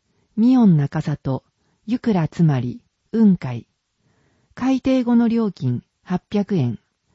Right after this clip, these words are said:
小学生四百円。問い合わせ、明石の湯。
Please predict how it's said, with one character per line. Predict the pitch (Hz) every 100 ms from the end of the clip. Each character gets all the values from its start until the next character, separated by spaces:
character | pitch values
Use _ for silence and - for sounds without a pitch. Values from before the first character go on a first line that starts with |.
| _ _ _
小 | - 262 262
学 | 262 269 -
生 | - 131 123
四 | - 190
百 | 196 190 -
円。 | 165 120 131 _ _ _ _ _ _ _ -
問 | 233 214
い |
合 | 202
わ | 196
せ、 | - 175 - _ _ -
明 | 240 233
石 | - 156
の | 127
湯。 | 123 139